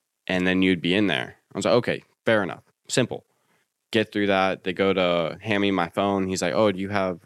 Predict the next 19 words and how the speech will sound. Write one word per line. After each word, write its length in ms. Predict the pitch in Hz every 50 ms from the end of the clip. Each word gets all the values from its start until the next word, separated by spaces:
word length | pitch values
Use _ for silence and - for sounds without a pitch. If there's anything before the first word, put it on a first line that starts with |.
| -
a 80 | - 85
multi-tool 680 | 85 80 87 110 - - 131 123 - - 117 117 113 113
on 180 | 110 110 113
it 160 | 117 110 107
or, 120 | 98 90 82
like, 200 | 82 80 80 78
some 220 | - - 87 92
type 240 | - - 90 92 87
of, 140 | 90 85 85
like, 260 | 87 82 82 82 82 _ _ _ _
metal 340 | - 92 98 95 95 95 95
tool 380 | - - - 107 101 95 95 92
that's 340 | 87 85 80 80 - - - - _ _ _ _ -
in 120 | 95 98
your 120 | 95 90
phone 240 | - - 104 110 110
case 340 | 101 117 104 104 104 101 -
or 60 | 95
whatever?" 420 | 92 95 98 98 104 107 107 104